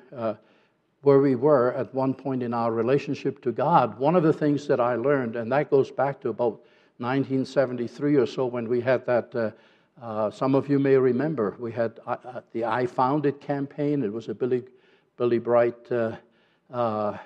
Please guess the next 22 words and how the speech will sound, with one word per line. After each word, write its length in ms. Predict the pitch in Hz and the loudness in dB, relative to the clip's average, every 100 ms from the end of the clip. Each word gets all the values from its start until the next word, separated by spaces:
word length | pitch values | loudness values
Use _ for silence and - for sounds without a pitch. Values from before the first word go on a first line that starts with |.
| - | -10
emphasis, 640 | 139 135 147 - 156 139 - | -6 -2 -2 2 2 2 -2
Campus 420 | - 147 139 - | -6 -2 -2 -4
Crusade, 600 | - 127 - 143 143 139 - _ _ _ | -8 -10 -2 2 2 2 -8 _ _ _
and, 320 | 123 120 110 - | -8 -6 -8 -8
and 160 | 117 | -2
I 140 | 120 135 | 2 4
was 220 | 123 - | 2 0
actively 500 | 135 143 - 131 131 | -4 -2 -2 0 0
involved 480 | 127 120 131 120 - | 0 2 4 4 0
in, 220 | 120 113 127 | -4 -6 -6
in 140 | 117 | 0
Edmonton 480 | 147 143 139 131 123 | 2 2 0 -2 -4
at 140 | 123 127 | -4 -2
that 240 | 123 - | -4 -4
point 300 | 135 123 120 | -8 -8 -4
with 140 | 123 | -4
that 180 | 135 123 | -2 -2
ministry 460 | 120 131 123 - 131 | -2 -2 -4 -6 -8
because 380 | 117 107 104 101 | -6 -8 -6 -4
I 120 | 104 | -6
was 160 | 104 - | -6 -6
serving, 420 | 135 123 117 | -4 -4 -4